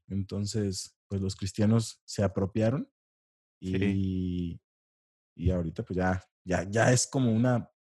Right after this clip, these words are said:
Speaker 1: regla más del cristianismo decir, ¿sabes qué? Pues tiene que haber boda.
Speaker 2: Sí, de acuerdísimo contigo.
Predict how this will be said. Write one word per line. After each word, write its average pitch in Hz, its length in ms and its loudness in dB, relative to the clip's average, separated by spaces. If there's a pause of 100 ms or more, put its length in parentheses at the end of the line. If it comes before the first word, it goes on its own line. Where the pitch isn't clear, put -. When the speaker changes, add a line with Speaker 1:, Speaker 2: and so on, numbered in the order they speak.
(120)
Speaker 1:
regla 120 460 2
más 110 280 0
del 117 120 -2
cristianismo 104 580 -6
decir, 98 280 -8
¿sabes 90 260 -10
qué? 160 120 -8
Pues - 200 -16
tiene 87 200 -12
que 120 100 -8
haber 143 160 -4
boda. 143 300 -6 (480)
Speaker 2:
Sí, 104 80 0
de 110 140 4
acuerdísimo 101 720 -4
contigo. 101 580 -2